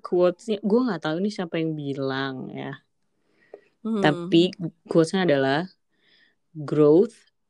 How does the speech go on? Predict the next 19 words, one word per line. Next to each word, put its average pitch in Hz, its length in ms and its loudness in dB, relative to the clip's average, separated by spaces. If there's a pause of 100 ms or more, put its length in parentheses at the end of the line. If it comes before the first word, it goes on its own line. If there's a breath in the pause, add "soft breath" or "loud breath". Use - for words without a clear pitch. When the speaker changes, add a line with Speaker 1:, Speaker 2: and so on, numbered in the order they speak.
(140)
Speaker 1:
is 151 240 -2
uncomfortable." 143 840 -4 (460)
Because 151 380 -2
you've 143 180 -4
never 165 300 -2
Speaker 2:
Hmm. - 80 -6
Speaker 1:
been 143 160 0
here 139 260 0
before. - 460 -8 (880)
Itu - 320 2
gue 151 420 4
Speaker 2:
Yes. - 240 -20 (160)
Speaker 1:
merasakan, 139 1120 -2 (880 loud breath)
mengamini 170 600 2
<laughs> - 40 0
dan 233 160 2 (120)
merasakan 170 720 -2
sih. 135 320 -8 (240)
Karena 151 400 -4